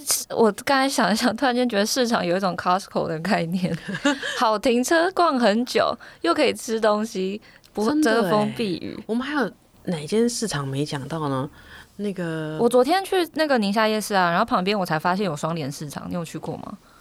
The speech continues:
Speaker 2: Of course。
Speaker 1: 双连市场也是你的涉猎范围之
Speaker 2: 你知道为什么我去双连市场吗？
Speaker 1: 为什么？
Speaker 2: 因为里面有个文昌帝君。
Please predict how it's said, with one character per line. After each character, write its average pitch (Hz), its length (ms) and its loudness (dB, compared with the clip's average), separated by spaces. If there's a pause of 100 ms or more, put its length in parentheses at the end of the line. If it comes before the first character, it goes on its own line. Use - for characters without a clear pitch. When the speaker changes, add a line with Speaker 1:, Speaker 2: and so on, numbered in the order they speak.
(120)
Speaker 2:
Of 294 220 2
course。 359 760 4
Speaker 1:
双 403 120 4
连 392 100 4
市 381 140 4
场 330 140 4
也 254 100 6
是 311 100 2
你 392 60 4
的 240 100 4
涉 330 220 2
猎 330 180 2
范 302 220 2
围 220 100 4
之 240 260 -6
Speaker 2:
你 220 100 0
知 262 80 2
道 302 80 4
为 330 120 4
什 240 80 0
么 190 80 4
我 190 120 4
去 190 100 0
双 180 180 0
连 156 140 2
市 156 180 -4
场 139 180 -6
吗？ 82 100 -12
Speaker 1:
为 277 60 -2
什 233 140 -2
么？ - 260 -4
Speaker 2:
因 214 60 -2
为 240 60 2
里 175 100 0
面 175 120 0
有 151 80 0
个 143 80 -2
文 135 180 -2
昌 151 260 -6
帝 143 200 -10
君。 - 280 -14